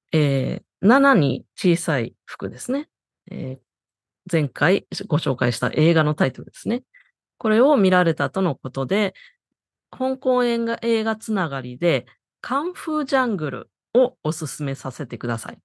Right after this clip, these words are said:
カンフーの達人が自分の得意とする技で殺害される事件が相次ぎ、武術、武術教官が犯人探しをするストーリーです。正直ストーリーは二の次なんですが、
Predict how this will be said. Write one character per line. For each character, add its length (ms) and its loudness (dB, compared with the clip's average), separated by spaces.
カ 220 0
ン 80 -6
フ 220 -4
ー 20 0
の 120 -6
達 320 -8
人 440 -2
が 280 4
自 120 -2
分 420 -2
の 320 -2
得 400 -6
意 60 -4
と 140 2
す 160 -2
る 120 2
技 280 2
で 400 -2
殺 380 -8
害 220 4
さ 180 -2
れ 120 2
る 120 0
事 160 -8
件 220 -2
が 180 -10
相 180 2
次 280 -10
ぎ、 200 -18
武 120 -2
術、 260 -4
武 220 2
術 380 -6
教 260 2
官 340 -8
が 240 0
犯 260 -4
人 200 -4
探 300 -2
し 180 -8
を 80 -2
す 180 -10
る 120 -6
ス 120 -14
ト 200 2
ー 20 -2
リ 160 -6
ー 20 -14
で 120 -10
す。 240 -20
正 280 0
直 300 -2
ス 120 -8
ト 180 4
ー 20 4
リ 120 2
ー 60 0
は 120 0
二 160 0
の 120 2
次 260 0
な 140 -2
ん 120 -4
で 100 -10
す 160 -12
が、 340 2